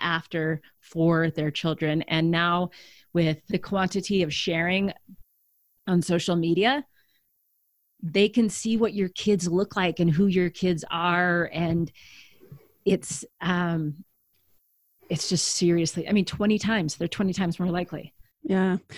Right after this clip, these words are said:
Speaker 2: Well, and, uh, sexual predators will use, like, social media to find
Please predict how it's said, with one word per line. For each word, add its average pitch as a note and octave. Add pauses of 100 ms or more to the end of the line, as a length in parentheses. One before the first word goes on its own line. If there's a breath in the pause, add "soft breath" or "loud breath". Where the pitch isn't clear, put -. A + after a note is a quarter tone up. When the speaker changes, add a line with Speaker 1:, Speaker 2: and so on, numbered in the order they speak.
(100)
Speaker 2:
Well, C4+
and, A#3+
uh, A3
sexual A#3
predators G3
will G3
use, F#3+
like, F#3
social G3+
media F#3
to E3+
find F#3